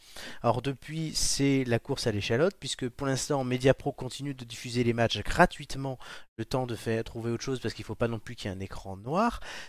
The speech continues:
Euh, France Télé, euh, T F un et M six se sont proposés de diffuser temporairement des matchs gratuitement, mais est-ce vraiment faisable ? On se pose la question.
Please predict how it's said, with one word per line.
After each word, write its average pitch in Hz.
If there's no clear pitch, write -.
Euh, 120
France -
Télé, 190
euh, 131
T 220
F -
un 202
et 170
M 170
six 185
se 156
sont 135
proposés 165
de 151
diffuser 135
temporairement 143
des 135
matchs 123
gratuitement, 135
mais 117
est-ce 113
vraiment 117
faisable ? 117
On 160
se 151
pose 131
la 107
question. 165